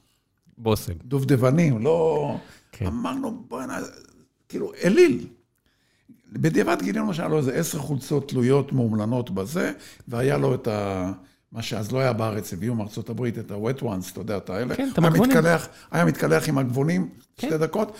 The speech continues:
Speaker 2: ועושה סיבוב.
Speaker 1: השיטה האמריקאית, שאתה יוצא לקמפיין של שתים עשרה שעות, ואתה תמיד, תמיד נראה איכשהו בסדר.
Speaker 2: עכשיו, אנחנו הסתכלנו, ואמרנו, "בוא'נה, אנחנו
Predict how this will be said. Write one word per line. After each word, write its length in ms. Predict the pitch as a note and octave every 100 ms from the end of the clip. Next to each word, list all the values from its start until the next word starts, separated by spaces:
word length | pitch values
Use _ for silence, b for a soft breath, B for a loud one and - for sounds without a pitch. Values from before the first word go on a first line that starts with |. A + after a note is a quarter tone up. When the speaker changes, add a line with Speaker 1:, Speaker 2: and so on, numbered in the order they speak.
| B -
Speaker 2:
ועושה 300 | D#3+ D#3+ F#3
סיבוב. 420 | - C#3 B2+ G2+
Speaker 1:
השיטה 280 | - D3 G#3+
האמריקאית, 500 | C#4 C4+ C#4 D4+ G#3
שאתה 140 | -
יוצא 220 | A#2+ A#2+
לקמפיין 460 | F#3 G3+ F#3 G3 G3+
של 160 | D#3 A#2
שתים 260 | - E3
עשרה 180 | F3+ F#3
שעות, 220 | G#3+ G#3+
ואתה 160 | C#3+ C3
תמיד, 180 | C3+ D3+
תמיד 220 | D3+ E3
נראה 220 | F3 F3+ F3
איכשהו 220 | E3+ F3
בסדר. 420 | E3 F#3 D#3 A2+
Speaker 2:
עכשיו, 260 | - - D3+ -
אנחנו 220 | D#3 F#3
הסתכלנו, 580 | F#3 - - G2+ - G3 - _
ואמרנו, 340 | - B2 B2+ -
"בוא'נה, 340 | - C2+ G#1+
אנחנו 580 | A1 A#3+ - - - C4+